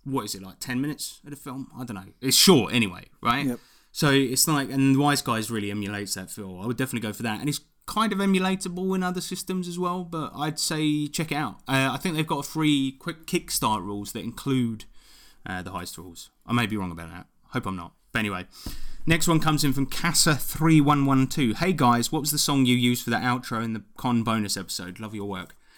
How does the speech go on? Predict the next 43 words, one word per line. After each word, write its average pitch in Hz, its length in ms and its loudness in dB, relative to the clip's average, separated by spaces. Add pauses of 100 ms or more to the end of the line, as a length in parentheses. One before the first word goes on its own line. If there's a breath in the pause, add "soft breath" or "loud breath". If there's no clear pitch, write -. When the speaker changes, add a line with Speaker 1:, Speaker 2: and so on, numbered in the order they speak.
(300 soft breath)
Speaker 1:
Now, 123 360 0 (180)
I 110 60 -8
try, 139 380 -2 (840)
lean 117 260 2
in 98 120 0
here, 90 380 -6
listeners. - 400 -8 (360 loud breath)
I - 80 -6
do 117 200 0
very 98 280 -2
much 92 300 -8
try 90 260 -8
not 90 220 -6
to 107 100 -6
use 90 440 -4
licensed 87 600 -6
music 90 420 -6
without 90 260 -8
the 95 120 -6
artist's - 420 -8
permission. - 680 -6
And, 98 300 -8
uh, 98 160 -6 (540 loud breath)
good 156 160 6
thing 160 200 6
is, 151 220 6
uh, 147 300 2
obviously 143 300 0
I 139 60 4
know 143 340 4
Kate 117 300 -6
Tempest. - 760 -6 (300)
Uh, 110 800 -6
me 127 140 0
and 120 80 0
her 120 80 0
are 110 60 -4 (140)
very 117 220 0
good 92 160 -8
friends, 92 340 -12 (120)
go 104 160 -4
way 110 260 0
back. 90 320 -10